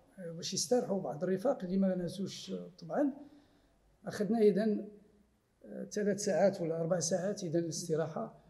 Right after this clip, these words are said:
واستأنفنا العمل إذن صبيحة الأحد، آه، صبيحة الاثنين مع الثامنة، الثامنة والنصف انطلقنا إذن، ولم نتوقف إلا عند الحادية عشر ليلًا،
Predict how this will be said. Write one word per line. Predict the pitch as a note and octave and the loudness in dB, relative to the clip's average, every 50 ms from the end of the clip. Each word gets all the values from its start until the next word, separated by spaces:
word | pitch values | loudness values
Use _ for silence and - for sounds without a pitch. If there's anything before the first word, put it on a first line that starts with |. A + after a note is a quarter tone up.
| - - - _ - | -20 -20 -18 _ -4
واستأنفنا | E3 F#3 F3+ - - - - F3+ G3 F#3+ G3+ G#3 | -2 -2 -2 -2 -2 -2 0 0 0 2 2 2
العمل | F#3+ E3 E3 F#3 G3 G#3 A#3 - | 2 2 4 4 2 2 0 0
إذن | - G3 D#3+ G3 | -2 -2 -2 -2
صبيحة | G3+ - F3+ F3 D#3+ F#3 - - - F3+ - - | 0 0 0 0 0 0 -2 -2 -2 -4 -4 -6
الأحد، | E3 E3 - D#3+ C#3+ - G#3+ G#3+ F3+ - - - - | -10 -10 -10 -10 -6 -4 -4 -4 -4 -8 -10 -2 2
آه، | G3 F3+ F3 F3 | 4 6 6 4
صبيحة | D#3 - F#3+ F3+ F#3 F#3 F3+ D#3+ F3 | 4 2 2 0 0 0 -2 -4 -4
الاثنين | F#3+ - - - A3+ A3+ F#3+ | -6 -6 -4 -4 -2 -2 -2
مع | E3+ D#3 | -2 -2
الثامنة، | E3 D#3+ D#3 D#3+ D3 C#3 C3 D#3 F#3+ A3+ C4+ - - - - - - - - _ _ _ _ - | -4 -6 -6 -4 -4 -4 -4 -2 -4 -4 -4 -8 -12 -20 -20 -20 -20 -20 -20 _ _ _ _ -14
الثامنة | - - A#3+ G#3 F#3+ F#3 F3 | -2 2 4 6 6 6 6
والنصف | E3 D#3+ D#3+ E3 G3+ A#3 - - - - - - - - - - - - - | 6 4 4 2 2 0 -2 -4 -6 -12 -16 -20 -20 -20 -20 -20 -16 -8 -4
انطلقنا | G3+ F#3 F#3+ G#3 G3 F#3 - - F3+ G#3+ A#3+ | -4 -2 0 2 0 0 0 0 0 0 0
إذن، | B3 A3 E3+ F#3+ A#3 A#3+ B3 A#3+ - - - - - | 0 0 0 0 0 0 0 -2 -4 -10 -14 -10 -6
ولم | F#3 F#3 G#3 A3 G#3+ G3+ G3+ | -4 -2 0 2 2 2 0
نتوقف | F#3 - F#3+ F3+ - - - A#3+ A#3 - - - - _ _ _ _ _ _ - | 2 0 0 -2 -2 -4 -6 -6 -6 -6 -6 -12 -20 _ _ _ _ _ _ -2
إلا | G#3 G3+ G3 G3 F#3+ F3 | 0 2 2 2 2 4
عند | F#3 F#3+ E3+ F3+ | 4 4 2 2
الحادية | - - - G3+ A3+ A#3 A#3 F#3 F#3+ G3+ G3 - | 0 0 0 0 2 2 2 2 0 0 0 0
عشر | E3+ D3+ D#3+ - - F3 E3 | -2 -4 -6 -6 -4 -2 -2
ليلًا، | D#3+ E3 D#3+ D#3 F3 G#3+ A3+ | 0 0 0 2 2 0 0